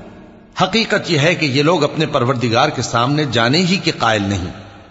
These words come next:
कह दो कि मौत का फरिश्ता जो तुम पर मुकर्रर किया गया है, तुम्हारी रूहें कब्ज कर लेता है,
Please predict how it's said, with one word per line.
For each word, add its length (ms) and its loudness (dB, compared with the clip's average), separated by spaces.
कह 180 2
दो 200 4
कि 120 -2
मौत 340 2
का 60 2
फरिश्ता 880 0
जो 80 2
तुम 200 0
पर 200 0
मुकर्रर 420 0
किया 300 0
गया 240 2
है, 220 0
तुम्हारी 340 2
रूहें 420 2
कब्ज 240 -2
कर 160 0
लेता 280 0
है, 280 0